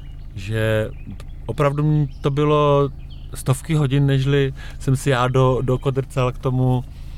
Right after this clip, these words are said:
výsledku a bylo to z toho, že já tu práci si i miluju. Prostě mě to fakt baví, jakože ani ne proto, pro něco konkrétního. Prostě je to takový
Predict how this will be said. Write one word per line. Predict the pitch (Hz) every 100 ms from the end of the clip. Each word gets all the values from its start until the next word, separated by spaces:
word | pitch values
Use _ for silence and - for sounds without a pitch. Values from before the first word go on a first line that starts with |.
| - - - - - - 110
výsledku | 113 - 120 110 - 120 -
a | 131
bylo | 127 127
to | 135
z | 127
toho, | 143 143
že | 131
já | 131 123 120
tu | -
práci | 123 127 120 -
si | 131
i | 131 131
miluju. | 131 139 110 87
Prostě | 107 - 127
mě | 113
to | - 117
fakt | 117 90
baví, | 117 113 - 98
jakože | 85 87 95 98 - - - - - - - - - - -
ani | 117 110
ne | 110
proto, | - 110 - 120 113 107 107 110 110 - - - - - - - -
pro | 123
něco | 123 120 131
konkrétního. | 139 131 135 127 104 92 95
Prostě | 107 98 -
je | 113
to | 104
takový | 107 - 107 107 101